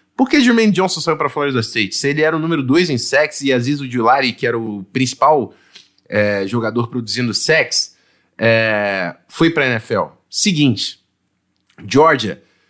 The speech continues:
tem o jogador número um da classe de recrutamento de dois mil e dezenove, Nolan Smith, o edge rusher,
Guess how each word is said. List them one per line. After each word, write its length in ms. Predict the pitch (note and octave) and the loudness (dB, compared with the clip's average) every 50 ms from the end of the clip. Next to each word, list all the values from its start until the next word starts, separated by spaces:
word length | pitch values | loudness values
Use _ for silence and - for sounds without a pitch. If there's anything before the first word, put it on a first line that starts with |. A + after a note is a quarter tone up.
| _ _ _ _ _ _ _ _ _ _ _ _ _ | _ _ _ _ _ _ _ _ _ _ _ _ _
tem 340 | - C3+ C3 D3 D#3+ E3 - - | 2 2 4 4 2 0 0 -2
o 40 | B2+ | 0
jogador 360 | B2 C#3 C3+ C3 B2+ D3 D3 | 2 2 2 2 2 2 2
número 280 | D3+ D3+ E3+ F3 E3 | 2 4 4 4 4
um 460 | D3+ D3 C#3+ D#3+ G3 A3+ G3+ C3+ G2 - _ _ _ _ | 4 4 4 6 6 6 4 2 -2 -6 _ _ _ _
da 180 | _ G#2 A#2 A#2+ | _ 0 0 0
classe 300 | - - C3+ C#3 C#3+ - | 0 0 0 0 0 -2
de 60 | C3 | -2
recrutamento 560 | C#3 C3 - - - - B2+ A#2+ C3+ C3+ - | -4 -4 -6 -4 -2 -2 -2 0 -2 -4 -8
de 80 | - B2+ | -12 -6
dois 200 | B2+ C#3 B2+ A2+ | -2 0 0 0
mil 160 | A#2 B2+ D3 | 0 -2 -2
e 40 | D3 | -4
dezenove, 580 | C#3 C3+ D#3 C#3+ A#2+ A#2 C3 C3+ A#2 F#2 F#2+ - | -2 0 0 0 2 2 2 0 0 -4 -10 -10
Nolan 460 | - A#2 B2+ D#3+ A3 B3+ B3 B3 A3 F3 | -4 2 4 4 4 4 2 2 2 2
Smith, 440 | C3 G#2 A#2 A#2 C3 C3 A#2 - - - - _ | 2 0 0 0 0 0 0 -4 -8 -16 -20 _
o 140 | _ - G#2+ | _ -2 0
edge 180 | A#2+ C3+ B2+ B2+ | 2 2 2 0
rusher, 480 | A2+ A2 A#2 B2+ C#3 - - D3+ D3 | 0 0 2 0 0 0 -2 -4 -6